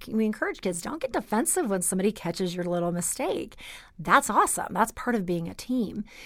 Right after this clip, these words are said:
And we want them to be able to do this. So our competition team is grades seven through twelve that goes to the armo competition, um, each year. And this year, armo's actually moved from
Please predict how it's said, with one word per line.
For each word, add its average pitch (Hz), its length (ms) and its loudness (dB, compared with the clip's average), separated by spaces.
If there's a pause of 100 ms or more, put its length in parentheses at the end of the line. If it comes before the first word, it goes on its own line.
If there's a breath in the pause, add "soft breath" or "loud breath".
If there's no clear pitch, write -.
(280 loud breath)
And 202 420 0
we 214 240 2
want 240 320 2
them 190 340 2
to 208 180 -4
be 180 140 -2
able 185 120 -6
to 190 60 -10
do 190 180 -4
this. 180 160 -6
So 190 140 -2
our 185 120 6
competition 277 800 0
team 175 280 -6
is - 140 -6
grades 170 260 -2
seven - 360 -2
through - 180 -12
twelve 220 540 2
that 175 140 -4
goes 185 240 -4
to 196 120 -2
the 185 100 2
armo 226 320 4
competition, - 840 -8 (480 loud breath)
um, - 160 -6
each - 320 -8
year. 180 240 -4
And 180 180 4
this 330 240 6
year, 233 180 6
armo's 208 460 2
actually 190 380 0
moved 180 240 -2
from 165 360 -4